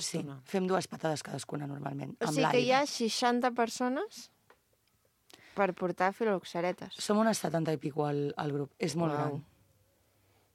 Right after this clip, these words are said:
Speaker 1: Sí, som una colla molt, molt gran i costa, cada cop està costant de gestionar més, perquè abans ser filoxareta era la, era per la gent em, com molt, molt arraigada al poble i tal.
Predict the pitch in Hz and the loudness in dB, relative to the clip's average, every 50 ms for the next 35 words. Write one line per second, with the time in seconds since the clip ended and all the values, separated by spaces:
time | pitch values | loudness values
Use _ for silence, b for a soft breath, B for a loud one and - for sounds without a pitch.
0 | _ _ - - - 180 170 151 139 - - 165 160 160 165 156 - 156 156 156 | _ _ -12 -4 -2 0 0 0 -2 -2 -4 -2 0 0 -2 0 0 0 0 0
1 | 156 156 156 151 156 156 147 151 156 156 151 151 - - 175 - - 170 147 - | 0 0 0 -2 -2 -2 -2 -2 -2 -2 -2 -4 -6 -10 -10 -6 -4 -4 -4 -2
2 | - 165 - - - 175 175 165 - 165 - 160 - - - - 139 - - 156 | -4 -6 -6 -2 0 2 2 2 0 -2 -6 -6 -6 -8 -8 -10 -10 -6 -6 -4
3 | 151 147 143 135 135 - - 156 156 175 208 214 - - 160 147 156 - B B | -4 -4 -6 -8 -10 -10 -8 -6 -6 -4 -6 -6 -6 -8 -6 -6 -8 -10 B B
4 | B B B B B - - - 165 175 160 156 156 - - - - B B B | B B B B B -8 -2 0 2 2 2 0 -2 -4 -6 -10 -16 B B B
5 | B B B B B B B B B B B B _ - - 170 - 175 170 170 | B B B B B B B B B B B B _ -8 -6 -4 -2 -2 -2 -2
6 | - - 160 156 165 160 - 180 190 185 233 208 175 165 165 165 151 151 - - | -2 -2 0 0 0 0 0 0 0 0 0 0 0 0 2 2 0 -2 -4 -8
7 | 185 - _ _ _ _ _ - 170 160 165 160 185 165 151 156 151 131 151 160 | -14 -16 _ _ _ _ _ -6 -2 -2 0 0 -2 -2 -2 -4 -4 -2 -2 -2
8 | 165 175 185 190 B B B B B B B B B _ - 165 160 156 151 147 | 0 0 -2 -2 B B B B B B B B B _ -4 -2 -2 -2 -2 -2
9 | 143 143 143 139 139 135 135 131 127 120 135 139 _ _ - _ - 165 160 151 | -2 -4 -4 -6 -6 -6 -8 -8 -10 -12 -14 -18 _ _ -20 _ -2 -2 0 0
10 | 143 139 - - - 151 160 156 151 151 151 156 151 156 151 147 147 139 131 139 | -2 -4 -6 -8 -6 -4 -2 -2 -2 -2 -2 -2 -2 -2 -2 -4 -4 -6 -6 -6
11 | 135 131 127 123 - 165 170 185 151 139 143 143 139 139 135 135 135 135 - 147 | -6 -8 -10 -2 2 4 4 4 4 0 -2 -2 -2 -2 -4 -4 -6 -8 -10 -10
12 | 135 - 143 139 | -8 -6 -6 -6